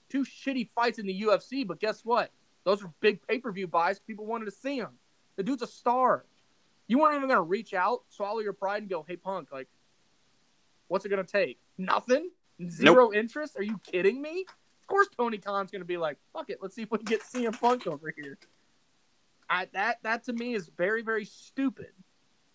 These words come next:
Speaker 1: Like, your company's failing and you do nothing to improve it. And instead you give titles to superheroes and
Speaker 2: Mm-hmm.
Speaker 1: and, um,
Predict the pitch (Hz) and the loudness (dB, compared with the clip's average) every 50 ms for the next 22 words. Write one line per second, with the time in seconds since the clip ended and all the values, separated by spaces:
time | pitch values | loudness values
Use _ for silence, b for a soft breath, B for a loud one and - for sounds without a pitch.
0 | _ - 165 156 147 - _ - 196 202 196 - 226 240 247 254 233 226 208 - | _ -4 -4 -4 -4 -8 _ 4 4 4 6 6 2 2 2 2 -2 -4 -6 -8
1 | _ - 220 226 247 247 214 185 170 170 165 175 190 202 185 208 196 190 190 196 | _ -4 -2 0 0 0 0 0 -2 -4 -4 -4 -4 -4 -4 -4 0 2 2 2
2 | 196 - 202 196 185 - 190 175 170 170 - 226 254 285 240 185 160 151 - - | 2 -2 -6 -6 -4 -4 -4 -4 -4 -4 -6 -4 -2 -2 -2 -2 -2 -4 -4 -8
3 | _ _ _ _ _ - - 208 208 196 180 - 220 226 233 190 214 202 165 190 | _ _ _ _ _ 0 2 4 4 4 2 0 -2 -2 -2 -4 -6 0 0 0
4 | 180 170 - - 175 180 196 190 180 - - 165 - - 208 196 - 185 170 180 | 0 0 -2 0 0 0 2 0 -4 -4 -10 -14 -10 -10 -10 -4 -2 -2 0 0
5 | 175 170 160 160 165 185 202 185 156 143 135 131 135 135 135 135 127 139 226 294 | 0 0 0 0 0 0 -2 -4 -4 -10 -10 -8 -8 -2 4 8 10 10 10 8
6 | - - _ _ _ _ _ _ _ _ _ _ - 156 156 156 151 139 147 143 | 6 0 _ _ _ _ _ _ _ _ _ _ 0 2 2 2 2 2 2 2
7 | 139 139 131 127 127 120 | 2 2 0 -2 -6 -8